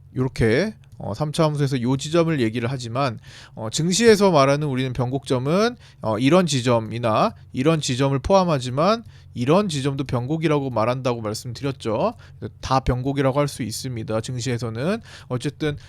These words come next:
그런, 어, 어떤 지점, 변화할 수 있는 지점이 될 확률이 큰 구간을 맞이했습니다. 그래서,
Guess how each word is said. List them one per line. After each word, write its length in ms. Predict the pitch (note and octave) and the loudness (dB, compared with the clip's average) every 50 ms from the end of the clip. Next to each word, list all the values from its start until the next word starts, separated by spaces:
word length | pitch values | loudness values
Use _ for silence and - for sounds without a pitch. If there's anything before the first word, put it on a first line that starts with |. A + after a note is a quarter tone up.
| - - | -16 -8
그런, 420 | - C3+ D#3+ F3 F3 D#3 C3 A2+ G#2+ | -2 2 2 2 2 2 -2 -6 -6
어, 160 | - A2+ A2+ | -4 -2 2
어떤 580 | A2+ B2 C#3 - - - G3 F#3 E3+ D3+ - - | 2 2 0 0 2 4 4 4 4 0 -4 -6
지점, 520 | - - - C3 C#3 E3 D#3+ C#3+ A#2 G#2+ - - - - - - - - | -6 -4 -2 2 4 4 4 2 0 -6 -10 -14 -18 -20 -20 -18 -6 0
변화할 400 | - C#3 D3 E3 G3 G3 F#3+ F3+ | 2 4 4 6 6 6 6 4
수 160 | - - E3 | 2 -2 -4
있는 260 | D3 D3 D3+ D3+ D3 | -4 -2 -2 -4 -2
지점이 640 | - - B2 A#2 C#3+ C#3 C3+ C#3 E3 F#3 G#3+ A3+ G#3+ - - - - | -2 -4 -2 0 0 0 0 0 0 -2 -2 -4 -6 -10 -16 -18 -8
될 180 | - C3+ B2+ B2 | -2 0 2 2
확률이 460 | B2 D#3+ F3+ F3+ F3+ F3+ F3+ E3 - | 2 0 0 -2 0 0 -2 -2 -4
큰 300 | - - - - G2 F#2+ | -6 -6 -4 -4 -4 -4
구간을 400 | - C3 A#2 C3 C3 C3+ C3 B2+ | -6 -4 -2 -2 -2 -2 -2 -2
맞이했습니다. 840 | A#2 A2 G#2+ G#2+ G#2+ A#2+ A2+ A2 - - A#2 G#2 G#2 G2 A2+ G#2+ - - - - - - - - - - - - - - | -2 -2 -4 -4 -4 -4 -6 -6 -8 -10 -12 -14 -8 -6 -6 -6 -6 -8 -14 -20 -20 -20 -20 -20 -20 -16 -12 -12 -10 -10
그래서, 300 | - B2+ - B2+ A#2+ | -10 -8 -6 -6 -6